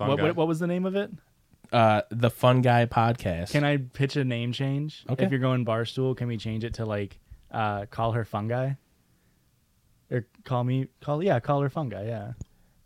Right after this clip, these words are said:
Speaker 3: That's pretty good.
Speaker 2: Yeah.
Speaker 1: Maybe call him Fungi, since it's a him. Call her Fun Girl, and call him Fun Guy.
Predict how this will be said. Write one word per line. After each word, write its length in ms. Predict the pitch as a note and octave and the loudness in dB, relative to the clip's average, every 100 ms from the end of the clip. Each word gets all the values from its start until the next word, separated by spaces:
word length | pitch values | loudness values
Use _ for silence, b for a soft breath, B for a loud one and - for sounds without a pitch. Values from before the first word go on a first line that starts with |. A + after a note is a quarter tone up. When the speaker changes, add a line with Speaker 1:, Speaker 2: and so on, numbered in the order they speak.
| - | -14
Speaker 3:
That's 160 | F2 | -14
pretty 240 | - D#2+ D2+ | -10 -12 -8
good. 340 | D#2 D#2+ F2 - | -8 -8 -8 -6
Speaker 2:
Yeah. 380 | F#3 D3 F#2 A#2 - | -4 -4 -4 -8 -8
Speaker 1:
Maybe 140 | A2 | -6
call 240 | G#2 G2+ F2 | -2 -2 -4
him 260 | F#2 E2+ - | -8 -10 -12
Fungi, 500 | E2+ E2 D#2+ D#2 D#2+ _ _ _ _ _ _ _ | -12 -10 -12 -12 -16 _ _ _ _ _ _ _
since 260 | - F2 | -18 -16
it's 100 | E2+ | -14
a 60 | E2 | -14
him. 340 | E2+ F2 C#3 D3+ _ | -12 -12 -14 -18 _
Call 200 | - B2 | 0 2
her 140 | A#2+ A#2 | 4 0
Fun 240 | A2+ G2 | -2 -4
Girl, 400 | F2 G2 D2+ D#2+ _ _ _ - | -4 -6 -6 -14 _ _ _ -20
and 80 | F2+ | -8
call 140 | G2 | -6
him 160 | F2+ F#2+ | -6 -8
Fun 220 | - F2+ | -10 -10
Guy. 360 | E2 E2 D2+ | -8 -8 -10